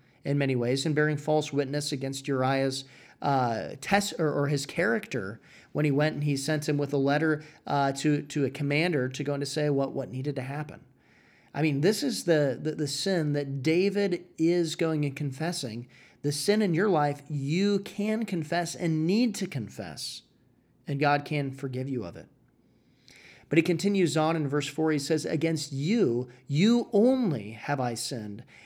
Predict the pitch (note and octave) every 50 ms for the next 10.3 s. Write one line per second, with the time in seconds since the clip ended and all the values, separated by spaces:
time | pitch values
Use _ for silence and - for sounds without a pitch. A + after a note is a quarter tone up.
0 | - _ - D#3+ F3+ F#3+ F#3+ F3 D3 D#3+ D#3+ E3 E3 E3 E3 D#3 - - - G#3+
1 | G3 G#3+ A#3 F#3+ G3+ F#3+ E3+ D3+ C#3+ C#3 D3 C#3+ D3 - - E3+ D#3+ C#3+ A#2 A2
2 | G#2+ - - - - - - - _ - C#3+ D#3 D#3 - - - - - C#3+ C3+
3 | C3+ D3+ F#3 G3+ G#3+ A3 G#3+ G3+ F#3+ F#3 E3+ E3 D#3+ D#3 D#3 - E3+ E3 E3 E3
4 | E3+ E3+ E3 D#3+ - - - - E3+ C#3+ A#2+ B2+ E3 E3+ F3 F3 F3 - - -
5 | - - F#3 D3 D3 D3 C#3 C#3 C#3 C#3+ E3 F3+ F#3 F3 F3 - - - - G3
6 | G3 E3 A#2+ - - - _ - - - _ - D#3 D#3 D3+ C3+ C#3 C#3 D#3 F#3
7 | G#3+ A3 G3+ D#3+ B2+ A#2+ A#2 - - - - E3+ D#3+ D#3 D#3+ D#3+ C#3+ C#3 D3+ E3+
8 | E3+ D#3 C3 C3 D#3 D#3 D#3 C#3+ A2+ G#2 - - - - - _ _ _ _ _
9 | _ _ _ _ _ _ _ _ _ _ _ _ _ _ _ _ - A#2+ G#2+ G#2+
10 | A2 F2 A#1 A#1+ -